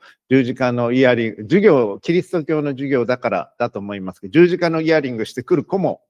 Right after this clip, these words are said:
います。なんかいい感じがするんだろうと思いますが、十字架ってのはもともとは処刑の道具でした。それこそ絞首刑のためのその首を吊るようなものであって、電気椅子の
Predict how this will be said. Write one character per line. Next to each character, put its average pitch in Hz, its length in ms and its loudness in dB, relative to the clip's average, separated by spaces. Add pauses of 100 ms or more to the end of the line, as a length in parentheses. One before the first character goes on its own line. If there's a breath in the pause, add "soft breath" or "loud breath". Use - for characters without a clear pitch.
(160)
い 110 80 -10
ま 107 140 -6
す。 - 160 -20 (120)
な 180 120 -4
ん 175 60 -6
か 135 100 -2
い 147 100 2
い 131 60 -2
感 104 240 -8
じ 85 120 -14
が 92 180 -2 (640 soft breath)
す 139 80 0
る 123 100 0
ん 110 60 -6
だ 92 100 0
ろ 87 100 -4
う 87 40 -12
と 90 100 -14
思 82 140 -12
い 78 60 -14
ま 90 140 -12
す - 140 -12
が、 165 260 -2 (240)
十 185 160 6
字 214 100 0
架 240 120 -2
っ 247 80 -8
て 151 100 0
の 123 40 -2
は 113 60 -2
も 113 180 -4
と 160 120 -2
も 160 120 -2
と 170 160 -4
は 165 260 0 (240 loud breath)
処 208 120 4
刑 185 220 0
の 175 160 -6
道 156 200 0
具 151 140 -4
で 101 120 -6
し - 80 -14
た。 - 220 -12 (1300 soft breath)
そ 156 80 4
れ 156 60 4
こ 156 120 2
そ 131 180 0
絞 180 340 2
首 - 60 -2 (140)
刑 131 220 0
の 110 340 -6 (500)
た 131 100 -4
め 110 120 -6
の 120 460 -6
そ 107 180 -16
の 95 140 -10
首 120 260 -2
を 113 100 2
吊 113 200 -6
る 117 120 -2
よ 113 160 0
う 98 40 -6
な 95 100 -8
も 104 120 -6
の 123 120 -4
で 110 100 -2
あ 110 40 0
っ 107 80 -8
て、 - 80 -8
電 135 300 2
気 143 200 0
椅 110 60 0
子 - 160 -16
の 123 260 -4